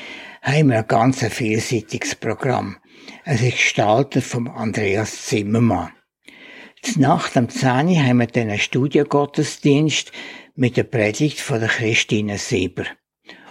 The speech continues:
und der Chorgemeinschaft Untersee. Am Weihnachtstag vom neun bis um zwölf gestaltet Helen Hochreutner das Festtagsprogramm.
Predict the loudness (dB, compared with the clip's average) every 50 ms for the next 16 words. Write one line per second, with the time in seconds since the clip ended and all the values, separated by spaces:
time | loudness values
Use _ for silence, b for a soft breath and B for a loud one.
0 | B B _ 2 2 4 2 2 0 -2 -4 -4 -2 0 0 0 0 -2 -4 -2
1 | 0 2 2 2 2 2 2 2 2 2 0 -4 -8 -14 -10 _ -6 -6 -4 -6
2 | -6 -6 -4 -4 -4 -2 -2 0 0 0 0 0 -2 -4 -8 _ _ _ _ _
3 | _ _ _ _ _ -8 -2 0 2 4 6 6 6 6 6 4 4 2 2 0
4 | -2 -4 -6 -8 -4 0 0 2 2 2 0 -2 -6 -8 -12 b b b b b
5 | b b b _ -4 -2 0 0 2 2 4 4 4 4 4 2 2 2 0 -2
6 | -6 _ _ -6 -6 -4 -4 -4 -6 -8 -8 -12 -8 -6 -4 -2 2 2 2 2
7 | 2 0 -4 -6 -6 B B B B B B B B B B B _ _ -8 -8
8 | -6 -4 -2 0 0 2 0 0 0 -2 -4 -4 -6 -8 -12 -12 -8 -4 -2 0
9 | 2 4 4 4 4 4 2 0 -2 -4 -6 -6 -2 0 0 0 0 0 -2 0
10 | 2 2 2 2 0 -2 -2 0 0 2 2 2 -2 B B B B B B B
11 | B B -12 -10 -6 -2 0 0 2 2 0 0 -2 0 0 -2 -2 -2 -6 -8
12 | -8 -6 -4 -2 -2 0 0 0 0 -2 -2 -6 -8